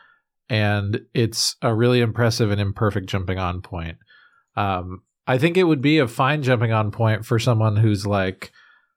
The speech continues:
"Oh, what are you, are you watching Sense eight? Can I watch it with you?" "Oh, yeah, sure. I'm just gonna have to explain a couple things to you."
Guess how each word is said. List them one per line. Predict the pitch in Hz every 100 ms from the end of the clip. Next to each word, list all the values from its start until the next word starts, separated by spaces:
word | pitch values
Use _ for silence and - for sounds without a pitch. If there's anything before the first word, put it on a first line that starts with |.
| _ _ _ _ -
"Oh, | 165 160
what | 110 127
are |
you, | 160 151
are | - -
you | 127
watching | 139 143
Sense | 120 127 139
eight? | 208 156
Can | 139
I | 131
watch | 120 131 156
it |
with | 147 -
you?" | 180 202 202 _
"Oh, | 135 160
yeah, | 151 156 120
sure. | - 127 104
I'm | 107 113
just | 110 -
gonna | 127
have | 117 113
to |
explain | 113 - 113 104
a | 98
couple | 101 -
things | - 107 107
to | -
you." | 110 107